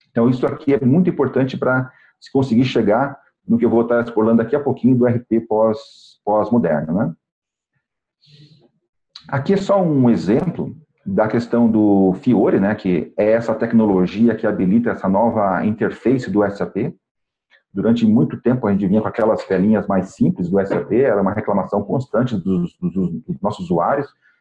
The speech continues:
e hoje, com a questão do Fiori, a gente tem uma independência de devices muito grande, uma facilidade muito grande de navegação, entendimento, e é, e é aquela junção que eu vinha falando, do analítico no transacional, não o analítico à parte em outra base de dados, né?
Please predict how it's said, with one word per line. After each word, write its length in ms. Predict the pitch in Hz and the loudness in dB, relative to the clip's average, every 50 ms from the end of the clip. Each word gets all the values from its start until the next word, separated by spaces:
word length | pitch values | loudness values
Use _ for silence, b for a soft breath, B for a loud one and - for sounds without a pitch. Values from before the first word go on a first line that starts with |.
| _ _ | _ _
e 80 | 107 107 | 0 2
hoje, 440 | 104 110 131 147 156 139 117 113 113 | 4 4 4 4 2 0 0 -2 -2
com 280 | - 117 127 147 156 | -2 0 0 2 2
a 60 | 143 127 | 0 -2
questão 480 | - - 110 117 - - 117 120 117 | -2 -4 -6 -6 -2 0 2 2 4
do 400 | 113 113 113 110 107 107 101 - - | 4 4 2 2 2 2 0 -2 -2
Fiori, 320 | - 104 95 107 117 123 | -2 0 2 2 2 2
a 40 | 120 | 2
gente 160 | 120 117 117 | 0 0 2
tem 160 | - 120 123 | 2 2 4
uma 120 | 120 120 113 | 4 2 2
independência 680 | 110 123 - - 110 101 98 98 113 139 135 - 117 104 | 2 0 0 0 0 0 2 2 0 0 0 0 -2 -2
de 340 | 95 98 101 101 101 98 | -2 -6 -8 -8 -6 -4
devices 520 | 87 110 107 - - 87 104 127 123 - - | -2 0 -2 0 0 -2 -2 -2 -4 -4 -2
muito 240 | 110 139 190 196 180 | 0 2 2 2 0
grande, 460 | 120 101 98 120 147 160 147 - _ _ _ _ _ _ _ _ | 0 0 0 0 0 -2 -6 -12 _ _ _ _ _ _ _ _
uma 140 | - 135 131 | -2 -2 -2
facilidade 560 | - 139 127 - 139 135 123 139 151 - 127 | -2 -4 -4 -2 -2 0 2 2 0 0 0
muito 240 | 131 170 196 190 147 | -2 -2 -2 -2 -2
grande 500 | 123 110 113 117 127 143 143 139 139 127 | -2 0 2 2 2 0 0 -2 -6 -6
de 420 | 120 120 123 123 120 117 113 110 | -4 -4 -2 2 4 4 4 4
navegação, 800 | 104 117 127 120 123 127 123 123 117 - - - 135 143 131 123 | 2 0 0 0 -2 -2 -2 -2 -4 -4 -2 0 0 2 4 2
entendimento, 560 | 117 120 123 117 117 104 110 139 175 - - _ _ _ _ _ _ _ - - - | 2 2 2 0 0 0 0 0 0 -2 -6 _ _ _ _ _ _ _ -20 -4 0
e 100 | 127 131 | 2 2
é, 160 | 147 165 156 - | 2 0 0 0
e 80 | 147 151 | 0 0
é 20 | |
aquela 280 | 139 - 165 160 160 160 | 0 0 0 0 0 0
junção 440 | 160 196 196 196 - - 160 185 | 0 0 -2 -2 -2 -2 -2 0
que 80 | 180 - | 0 0
eu 80 | 160 151 | 0 -2
vinha 180 | 143 156 156 | 0 -4 -4
falando, 360 | - 156 143 131 120 107 92 | -2 0 0 2 2 0 0
do 400 | 92 98 104 117 117 110 98 - - _ _ _ _ _ _ | -2 -2 0 2 2 2 2 -2 -6 _ _ _ _ _ _
analítico 640 | - 120 139 147 147 135 143 185 226 220 - - 180 | -4 0 0 2 2 2 2 0 0 0 -2 -2 -2
no 220 | 156 160 208 233 233 | 0 2 2 2 0
transacional, 720 | 233 208 180 175 175 175 - 151 143 123 104 95 85 76 | 0 -2 -2 -2 -2 -2 -2 0 2 2 2 2 0 0
não 280 | 82 110 127 170 208 208 | 2 2 2 2 2 2
o 60 | 196 | 2
analítico 520 | 185 185 175 156 156 180 - - - - | 2 0 0 0 -2 -4 -4 -6 -4 -2
à 60 | 156 - | -2 -2
parte 500 | - - 127 127 127 127 120 120 - 110 | -2 -2 -2 0 0 0 -2 0 2 2
em 220 | 110 110 110 113 | 4 4 6 4
outra 680 | 117 127 151 160 160 156 - - 117 110 104 101 95 87 | 4 4 4 4 2 2 0 0 0 2 2 2 0 -2
base 320 | 90 92 101 107 104 87 - | -2 0 0 0 -2 -2 -6
de 80 | 98 | -4
dados, 280 | 90 90 80 78 - - | -2 -2 -2 -2 -6 -6
né? 160 | 113 139 185 | -6 -6 -6